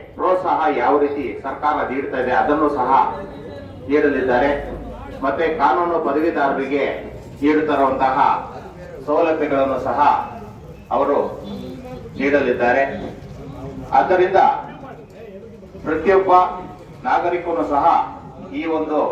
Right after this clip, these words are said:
ಸೌಲಭ್ಯವನ್ನು ಪಡೆದು ಮುಂಬರುವ ದಿನಗಳಲ್ಲಿ ಏನು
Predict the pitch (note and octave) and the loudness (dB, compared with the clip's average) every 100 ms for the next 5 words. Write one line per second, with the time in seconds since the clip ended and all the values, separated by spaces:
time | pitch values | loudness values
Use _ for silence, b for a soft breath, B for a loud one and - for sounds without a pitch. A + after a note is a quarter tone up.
0 | A#2 - D3+ F3 F#3 E3+ D3+ C#3 C3 E3+ | -4 -4 4 6 6 4 0 0 0 -2
1 | - D#3 - - C#3 - - - - - | 0 0 -2 -6 -12 -12 -12 -12 -14 -14
2 | - D#3 F3 A3 F#3 E3+ - D3 E3+ E3+ | -2 0 4 4 6 6 4 -2 0 0
3 | D3 B2 - - - - D3 F#3+ | 0 -2 -8 -10 -16 -8 -4 -2